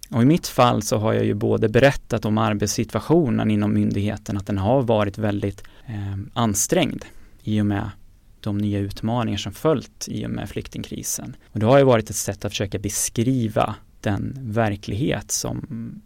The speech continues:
som vi har befunnit oss i. En annan del i det här har ju också varit att jag vill berätta berättelser som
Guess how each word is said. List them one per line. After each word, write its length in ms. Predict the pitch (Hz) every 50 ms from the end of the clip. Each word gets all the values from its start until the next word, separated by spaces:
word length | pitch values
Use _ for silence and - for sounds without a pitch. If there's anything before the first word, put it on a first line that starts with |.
| - 165
som 360 | - - - 117 117 117 123 139
vi 400 | 139 120 107 104 104 110 107 117 -
har 100 | - 104
befunnit 500 | - 104 - - - 190 - - - -
oss 200 | - - - -
i. 160 | 104 127 - - - - -
En 120 | - 107
annan 240 | 113 123 135 139 139
del 280 | 127 120 113 110 107 107
i 80 | 110
det 80 | 104 101
här 520 | 92 - 151 170 175 135 117 110 104 101 - - -
har 200 | - - - 120
ju 60 | 113
också 220 | 113 113 - - 110
varit 400 | 107 110 117 117 120 123 - -
att 260 | - - - - - 226 226 220 214 220 220 -
jag 80 | 120
vill 260 | 113 113 110 117 - - - -
berätta 720 | - 120 120 131 123 - - - - - 117 113 117 - - - - _ -
berättelser 880 | - 104 107 127 160 165 - - - - 123 117 120 - - 120 113
som 420 | - - - - - - - -